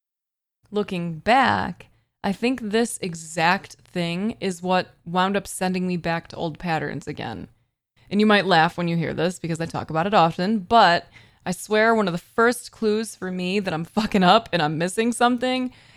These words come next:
is when I re-download Reddit and or Twitter onto my phone or iPad.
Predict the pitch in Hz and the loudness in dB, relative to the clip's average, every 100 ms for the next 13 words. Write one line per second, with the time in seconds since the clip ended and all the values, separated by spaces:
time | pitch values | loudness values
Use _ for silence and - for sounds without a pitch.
0 | - 202 185 202 196 185 180 196 214 220 | -8 -6 -2 0 0 0 0 0 0 2
1 | 202 180 180 185 170 165 160 170 180 226 | 2 2 2 0 -2 -2 -2 0 2 0
2 | 247 - - 185 208 214 214 247 - 247 | -2 -10 -6 -2 0 2 2 0 0 2
3 | 196 175 190 - 185 190 208 208 190 - | 4 4 2 2 2 2 0 -4 -4 -2
4 | 175 170 156 143 - - - - | -2 -2 -2 -4 -6 -8 -8 -10